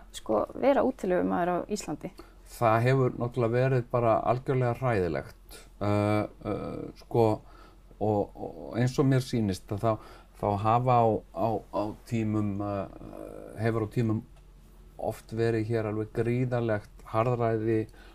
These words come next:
Speaker 2: fátækt og hungur.
Speaker 1: Svo
Speaker 2: Og
Speaker 1: ekki sé tala um veð-, veðrið.
Speaker 2: Nákvæmlega, já. Og, eh, og, eh, og stundum æxlaðist það þannig að það voru, eh, það var fjöldi af,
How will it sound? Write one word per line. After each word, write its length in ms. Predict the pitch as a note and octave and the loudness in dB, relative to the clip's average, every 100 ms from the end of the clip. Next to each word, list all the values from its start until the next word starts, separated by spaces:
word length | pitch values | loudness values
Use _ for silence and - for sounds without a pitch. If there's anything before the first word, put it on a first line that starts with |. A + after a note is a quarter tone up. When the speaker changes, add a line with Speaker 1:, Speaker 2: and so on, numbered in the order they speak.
| - | -20
Speaker 2:
fátækt 800 | - A#2 G#2+ - G2+ F#2+ - - | -6 0 0 0 -6 -6 -8 -4
og 100 | F#2+ | -2
hungur. 440 | F#2+ F#2 - F2+ - - - | -2 -4 -6 -10 -12 -20 -20
Speaker 1:
Svo 220 | - G#2 G2+ G2 | -10 -2 2 2
Speaker 2:
Og 160 | G2 | 2
Speaker 1:
ekki 160 | G2 G#2+ | 2 2
sé 160 | G2+ | 2
tala 280 | - A3 G3+ | 0 0 0
um 140 | F3 F3+ | 0 -4
veð-, 360 | G#3 B3+ F#3 - | 2 2 2 0
veðrið. 400 | A3+ G#3 D#3+ - - | 2 2 0 -6 -2
Speaker 2:
Nákvæmlega, 560 | A2+ A2 G#2 E2+ C#2+ - - - | 2 2 2 -2 -4 -8 -16 -6
já. 200 | D#3 C#3+ C3+ - - - | -4 -2 -4 -8 -16 -16
Og, 680 | - G2+ G2 G2+ G#2 G2+ | 0 4 6 8 6 4
eh, 300 | G#2+ G#2 G2+ - - | 4 4 4 0 -6
og, 600 | - G#2+ G#2 G2+ G2+ G2+ | -6 -2 0 0 0 2
eh, 220 | G2+ G2 - - - - - - - - - - | 0 0 -6 -20 -20 -20 -20 -20 -20 -20 -20 -14
og 140 | - G2+ | -8 -2
stundum 640 | - A#2 B2+ - B2+ B2 A#2+ | 4 6 4 4 4 4 0
æxlaðist 600 | A2+ A#2+ - C3 A2 - | -2 -2 0 2 2 2
það 180 | G#2 - | -2 0
þannig 360 | G2+ G#2 G#2+ | 0 0 0
að 140 | G#2 F#2+ | 0 2
það 140 | G#2 | 2
voru, 460 | G2+ A2+ A#2 A#2 G#2+ | 4 6 8 6 4
eh, 1200 | G#2 - - - - - - - - - - C2+ | 2 -8 -20 -20 -20 -14 -10 -10 -10 -12 -12 -12
það 160 | D#2 G#2+ | -6 -2
var 120 | G2+ | -2
fjöldi 760 | - - G#2 A#2 C3 - - G#2+ | -4 0 2 2 0 -2 2 4
af, 400 | G2 G2+ G2+ - | 6 6 4 -2